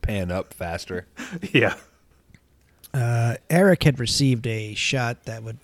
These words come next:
Speaker 3: make him go to sleep for twelve hours by the doctor. So the nurse is like, "I'll take a message."
Speaker 1: That's the,
Speaker 3: She
Speaker 1: that's
Speaker 3: says,
Speaker 1: the
Speaker 3: uh,
Speaker 1: Michael Jackson,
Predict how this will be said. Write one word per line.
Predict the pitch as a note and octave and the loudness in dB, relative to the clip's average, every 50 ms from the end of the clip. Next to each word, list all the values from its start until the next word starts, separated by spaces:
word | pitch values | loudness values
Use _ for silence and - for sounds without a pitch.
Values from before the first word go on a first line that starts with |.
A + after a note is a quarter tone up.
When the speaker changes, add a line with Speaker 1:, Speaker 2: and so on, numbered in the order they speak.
| _ _ _ _ - | _ _ _ _ -2
Speaker 3:
make | B2+ B2 B2 - | 0 2 2 4
him | A#2+ A#2+ | 2 4
go | A2+ A#2 A2+ | 4 4 4
to | A2 | 4
sleep | - - - B2+ A#2+ - - | 4 4 4 4 2 2 0
for | G2+ | -4
twelve | - - - - A2 G#2 G2+ - | -4 -2 -2 -2 0 -2 -2 -4
hours | G2+ G2+ G2+ G2+ G2+ G#2 - - - - | -4 -4 -6 -6 -8 -8 -10 -10 -12 -10
by | - G#2+ G#2 | -10 -10 -8
the | G#2 G2+ | -8 -6
doctor. | G#2 A2 G2+ G2 G#2 - - - G#2+ - - | -6 -4 -4 -4 -4 -6 -6 -10 -12 -12 -12
So | - - - - A#2+ G#2+ A#2 A#2+ A#2 G#2+ B2 - - - - - - - - - - _ _ _ | -12 -8 -4 -4 -2 -2 -2 -4 -6 -8 -8 -12 -14 -20 -20 -20 -20 -20 -20 -20 -20 _ _ _
the | - D3 | 0 2
nurse | D#3 E3+ F3+ F#3 F3+ - - - - - - | 4 6 8 8 8 6 2 -2 -4 -4 -2
is | D3 C3 C3+ | -2 2 4
like, | D3 D3 D3 C#3+ | 4 6 6 6
"I'll | C#3+ C#3 | 4 4
take | - D#3+ D#3 C#3 | 4 4 4 4
a | C#3 C3 | 4 2
message." | B2 C3 C#3 C#3+ C#3 - - C3+ C3+ C3+ C3+ B2+ B2 A#2+ - - - - - - - - | 4 4 6 6 6 4 4 4 6 6 4 4 2 -2 -2 -4 -4 -4 -4 -6 -4 -2
Speaker 1:
That's | A#2+ A#2+ - - | -2 -2 -2 -2
the, | - A2+ | -2 -2
Speaker 3:
She | G#2 G#2 | -2 -2
Speaker 1:
that's | G#2+ - | -4 0
Speaker 3:
says, | A2+ B2 B2+ A#2+ A#2+ | 2 2 2 4 2
Speaker 1:
the | B2+ | 2
Speaker 3:
uh, | A#2+ | 4
Speaker 1:
Michael | A#2 A#2 A2+ A2+ G#2 | 4 4 4 2 2
Jackson, | F2+ F2+ F#2+ G#2 A2 A2 - - F#2 D#2+ D#2+ | 0 2 2 2 2 0 -2 -4 -8 -10 -10